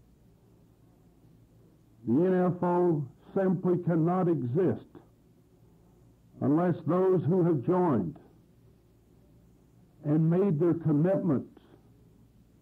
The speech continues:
to pay their dues fulfill their commitments now.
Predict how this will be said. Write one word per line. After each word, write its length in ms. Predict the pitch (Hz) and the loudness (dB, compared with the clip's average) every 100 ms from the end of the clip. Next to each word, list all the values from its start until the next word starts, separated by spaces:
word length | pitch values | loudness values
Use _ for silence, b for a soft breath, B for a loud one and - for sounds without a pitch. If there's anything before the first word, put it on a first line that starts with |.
| _ _ - 131 | _ _ -12 -6
to 100 | 143 | -6
pay 380 | - 180 190 170 | -2 0 2 2
their 160 | 165 | 2
dues 380 | 127 139 139 143 - - - - _ - _ _ _ - - - - _ - _ - _ _ - _ - - - | 2 2 2 0 -2 -16 -20 -20 _ -20 _ _ _ -20 -20 -20 -20 _ -20 _ -20 _ _ -20 _ -20 -20 -10
fulfill 540 | 170 170 165 180 170 143 | -2 0 0 0 0 2
their 140 | 139 | 0
commitments 560 | 139 139 143 147 123 117 | 0 0 0 0 -2 0
now. 320 | 139 120 87 | 0 0 -2